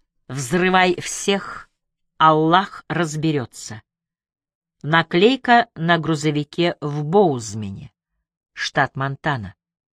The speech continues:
"Давай сходим в цирк",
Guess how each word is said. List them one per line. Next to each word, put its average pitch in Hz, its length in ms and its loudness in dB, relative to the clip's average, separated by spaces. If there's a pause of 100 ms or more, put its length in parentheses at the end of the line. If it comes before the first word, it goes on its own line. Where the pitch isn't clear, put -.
(1900)
"Давай 285 440 2
сходим 165 480 -2
в 151 60 -8
цирк", - 720 -6